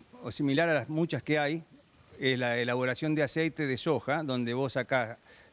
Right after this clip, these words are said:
expeller de soja por un lado y aceite de soja por el otro.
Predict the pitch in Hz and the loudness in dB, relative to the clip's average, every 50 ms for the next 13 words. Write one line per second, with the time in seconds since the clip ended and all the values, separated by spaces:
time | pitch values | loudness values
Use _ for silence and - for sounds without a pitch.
0 | - - 113 101 - _ - 180 175 170 165 160 165 156 - 180 165 - 170 151 | -12 -10 -10 -10 -4 _ 2 2 2 2 2 0 -2 -2 0 0 0 0 0 -2
1 | 180 180 175 170 170 170 175 175 180 180 190 202 - - - 139 131 131 135 135 | 0 0 0 2 4 4 4 4 4 2 2 0 -4 -6 -4 -2 0 2 4 2
2 | 131 127 - - - 147 151 151 147 135 - 160 156 151 131 - 160 147 131 - | 2 0 -2 -2 0 0 2 2 0 -2 0 0 0 0 0 0 0 -2 0 0
3 | 156 143 - 135 127 123 110 104 - 117 107 | -2 0 0 -2 -2 -2 -2 -4 -6 -10 -16